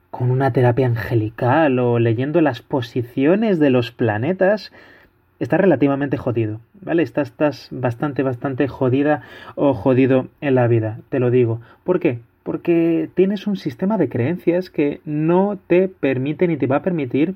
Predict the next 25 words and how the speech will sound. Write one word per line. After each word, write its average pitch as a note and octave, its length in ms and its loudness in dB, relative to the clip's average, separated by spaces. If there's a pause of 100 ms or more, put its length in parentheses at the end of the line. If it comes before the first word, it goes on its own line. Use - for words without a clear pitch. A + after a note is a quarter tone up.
(440)
tomar D3+ 500 0
decisiones D3+ 720 0 (180)
lo D#3 160 0
más D#3+ 200 2
inteligentes D3+ 480 0
posible D3+ 580 0 (240)
y, D3+ 140 -4
o C#3 180 -4
lo B2+ 140 0
más C#3+ 180 -2
efectivas C#3 400 0
posible C#3 500 0 (760)
en D3 160 4
la B2+ 100 4
vida, A2+ 380 2 (160)
¿vale? C3+ 420 -2
Eh, C3+ 1080 0 (300)
pues, - 460 -18 (240)
eso D#3+ 360 0
significaría D#3+ 840 2
que D3+ 100 0
atribuyes C3 500 0
el D3 100 -2
poder C#3 360 -2
de, C3+ 400 0